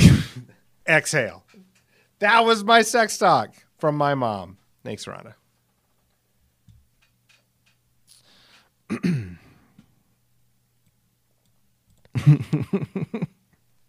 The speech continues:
I'm, I'm having this moment where I'm imagining my mother listening to this, and then I'm gauging what her reaction is gonna be.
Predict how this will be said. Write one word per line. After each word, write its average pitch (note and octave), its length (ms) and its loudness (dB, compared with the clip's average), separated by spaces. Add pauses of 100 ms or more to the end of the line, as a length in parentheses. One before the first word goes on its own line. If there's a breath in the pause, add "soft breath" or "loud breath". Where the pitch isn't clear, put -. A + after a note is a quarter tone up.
(180)
I'm, B2+ 180 -18 (220)
I'm C3+ 100 -4
having C#3+ 320 2
this B2 180 0
moment C3+ 360 4
where A#2 160 2
I'm A2 200 0 (580 loud breath)
imagining B2 680 -2
my A2 140 -2
mother A2 520 0 (380 soft breath)
listening A2+ 460 -2
to G2+ 100 -4
this, F#2 420 -10 (180)
and F#2+ 200 -8
then G2 120 -6
I'm G2 140 -8
gauging G#2+ 500 -2
what G2 140 -4
her F#2+ 320 -8
reaction G#2 580 -4
is F#2 140 -16
gonna F2+ 180 -16
be. F2+ 300 -20